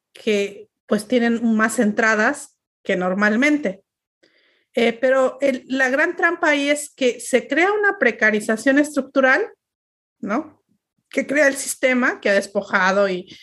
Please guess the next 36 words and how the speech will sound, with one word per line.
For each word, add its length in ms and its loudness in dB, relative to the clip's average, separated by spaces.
metido 360 0
mineras, 540 2
etcétera, 520 0
que 100 0
obliga 300 2
a 40 2
la 100 -2
gente 280 0
a 40 4
migrar, 520 0
etcétera, 560 -2
y 120 0
luego 260 2
te 160 0
vende 260 2
la 140 0
solución, 640 -2
o 80 -2
sea, 240 0
muy 340 4
en 220 4
el 180 -2
tenor 380 2
del 160 -2
capitalismo, 800 0
¿no? 180 -4
Que 140 0
eso 160 0
es 80 -4
lo 160 0
que 120 -4
hace, 360 -2
o 60 -20
sea, 180 -8
como 240 -4
que 260 -4